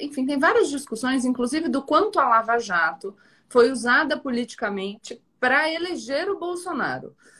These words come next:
Mas acho que esse é um outro assunto que a gente fala um outro dia. O Moro foi convidado pra ser ministro da Justiça do Bolsonaro.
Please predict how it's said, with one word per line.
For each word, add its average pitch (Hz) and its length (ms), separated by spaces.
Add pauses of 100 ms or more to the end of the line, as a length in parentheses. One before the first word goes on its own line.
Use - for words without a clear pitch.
(140)
Mas 294 240
acho 330 220
que - 80
esse 320 160
é 320 40
um 311 140
outro 349 420
assunto 285 400
que - 80
a 285 40
gente 277 240
fala 254 180
um 262 140
outro 262 240
dia. 156 280 (800)
O 392 160
Moro 285 200
foi 320 180
convidado 254 600
pra 285 120
ser 277 160
ministro 277 460
da 269 120
Justiça 262 460
do 247 80
Bolsonaro. 277 640